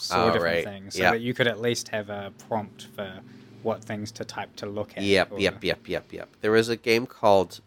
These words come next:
Speaker 2: um, I think it was called Gateway, and it was based on, like, a, a, a sci-fi novel that was kinda like that. It was, uh, like, a little,
Speaker 1: Ah,
Speaker 2: a little
Speaker 1: yep.
Speaker 2: portrait of where you were.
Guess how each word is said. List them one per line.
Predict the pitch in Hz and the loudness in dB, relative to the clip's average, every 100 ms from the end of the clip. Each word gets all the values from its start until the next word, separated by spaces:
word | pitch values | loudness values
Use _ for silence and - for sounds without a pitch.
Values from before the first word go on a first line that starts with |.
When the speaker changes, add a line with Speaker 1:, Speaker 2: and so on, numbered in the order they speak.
| - | 0
Speaker 2:
um, | 92 82 80 78 - _ _ _ _ _ _ _ _ _ _ _ _ | 4 4 2 -4 -18 _ _ _ _ _ _ _ _ _ _ _ _
I | |
think | 104 | -12
it | |
was | 165 | -8
called | - 90 - | -4 -6 -4
Gateway, | - - 107 120 120 _ _ _ _ _ | -6 0 2 2 0 _ _ _ _ _
and | - | -2
it | 98 | -2
was | 95 | 2
based | 104 104 - | 2 0 0
on, | 98 | -2
like, | 90 | 0
a, | 85 82 80 - | 2 2 2 -4
a, | 76 82 - | -4 -4 -4
a | |
sci-fi | 85 98 92 - 98 | -2 2 2 4 4
novel | 104 113 | 4 2
that | 120 | 2
was | 98 | 2
kinda | - 120 | -4 -2
like | 120 123 | 0 2
that. | 131 - | 2 2
It | |
was, | 98 104 | 2 0
uh, | - - | -2 -4
like, | 95 | -4
a | 104 | 2
little, | 113 117 123 | 6 6 6
Speaker 1:
Ah, | 113 | 2
Speaker 2:
a | 113 | 2
little | 127 127 120 | 6 6 4
Speaker 1:
yep. | - _ | -2 _
Speaker 2:
portrait | 117 113 - 95 | 2 2 2 2
of | 98 95 - _ | 2 0 -10 _
where | 98 101 | 2 4
you | 98 | 4
were. | 92 120 190 | 4 4 4